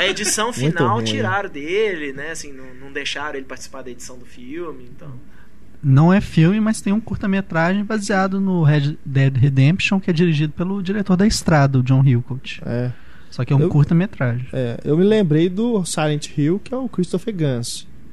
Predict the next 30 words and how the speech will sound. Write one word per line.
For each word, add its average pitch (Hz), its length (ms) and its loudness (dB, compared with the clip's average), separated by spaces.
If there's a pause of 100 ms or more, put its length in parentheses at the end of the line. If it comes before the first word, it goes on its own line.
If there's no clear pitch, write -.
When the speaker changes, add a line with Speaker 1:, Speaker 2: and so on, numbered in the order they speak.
(440)
Speaker 2:
E 123 100 -8 (100)
com 147 200 2
o 165 40 4
Roger 151 540 4
Avery, 123 460 2
né, 143 180 0
no, 135 220 0
no 131 80 -2
Speaker 1:
É, 127 240 -2
Speaker 2:
roteiro. 117 560 0 (480)
Speaker 1:
o 427 60 -4
Christopher 311 460 -6
Gans 196 300 -6
também 254 340 -10
é 440 60 -8
outro 285 260 -4
que 294 200 -10
é, 277 120 -4 (280)
Speaker 2:
É, 415 140 4 (100)
Speaker 1:
é, - 20 -2
Speaker 2:
não 254 240 2
Speaker 1:
é 190 120 6
Speaker 2:
é - 20 4
um 233 60 4
Speaker 1:
muito 196 100 4
Speaker 2:
grande 170 280 4
diretor. 147 300 4
Speaker 1:
superestimado, 208 1120 0
Speaker 2:
É. 165 60 2
Speaker 1:
assim, 117 320 0